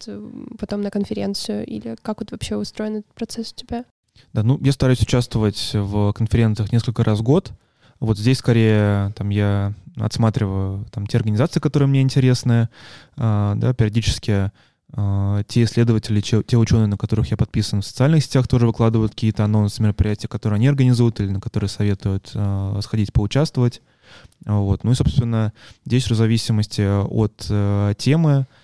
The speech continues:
Speaker 2: э, да, с-, рассматриваю, насколько мне это интересно. Э, конечно, появляются в процессе какие-то наработки, которые записываю куда-то, да, в дальнейшем могу их расширить. Бывает такое, что там в течение,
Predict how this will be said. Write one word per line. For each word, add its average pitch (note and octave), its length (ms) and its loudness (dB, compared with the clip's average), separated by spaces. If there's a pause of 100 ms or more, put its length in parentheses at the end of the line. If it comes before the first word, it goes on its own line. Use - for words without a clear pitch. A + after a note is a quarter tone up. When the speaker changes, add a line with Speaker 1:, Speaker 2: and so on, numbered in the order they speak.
(240)
Speaker 2:
э, A2 220 -2
да, A#2 380 2
с-, - 140 -6
рассматриваю, A2+ 500 2
насколько A2 280 0
мне G#2+ 120 -2
это G#2 100 -6
интересно. B2 680 2 (320)
Э, A#2 180 -4
конечно, A#2+ 320 2
появляются A2+ 300 2
в - 40 -16
процессе A2+ 240 -4
какие-то - 220 -4
наработки, A2 400 2
которые - 340 -2
записываю C#3 640 2
куда-то, A#2+ 380 0
да, A2 260 0
в A2+ 80 0
дальнейшем G#2+ 400 2
могу G#2 200 0
их - 100 -6
расширить. C#3 560 2 (340)
Бывает G#2+ 380 2
такое, G#2 260 2
что - 100 -4
там G2+ 100 -2
в - 20 -14
течение, G2+ 640 0